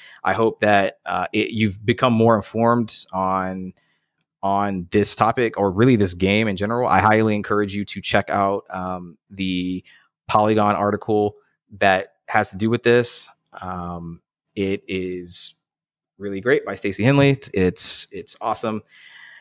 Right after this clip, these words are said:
Definitely read it. And yeah,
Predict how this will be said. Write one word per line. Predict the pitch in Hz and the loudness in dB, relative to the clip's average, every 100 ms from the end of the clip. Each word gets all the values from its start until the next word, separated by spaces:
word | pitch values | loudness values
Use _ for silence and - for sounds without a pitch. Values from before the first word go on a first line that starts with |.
| - | 0
Definitely | 147 165 | 2 4
read | 147 147 | 4 6
it. | 143 143 - | 6 4 -2
And | 110 110 113 113 113 113 117 - - - - _ _ _ _ _ _ - | 0 2 2 2 0 -4 -10 -12 -12 -14 -18 _ _ _ _ _ _ 0
yeah, | 180 | 2